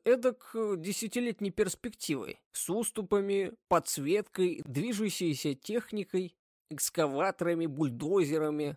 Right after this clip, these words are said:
самосвалами. "Даже не сомневайтесь!" азартно воскликнул макетчик-технолог.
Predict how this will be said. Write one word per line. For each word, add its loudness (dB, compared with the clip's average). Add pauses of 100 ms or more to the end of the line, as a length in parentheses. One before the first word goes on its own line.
(220)
самосвалами. 2 (640)
"Даже 0
не 0
сомневайтесь!" 0 (260)
азартно 4
воскликнул 0
макетчик-технолог. -6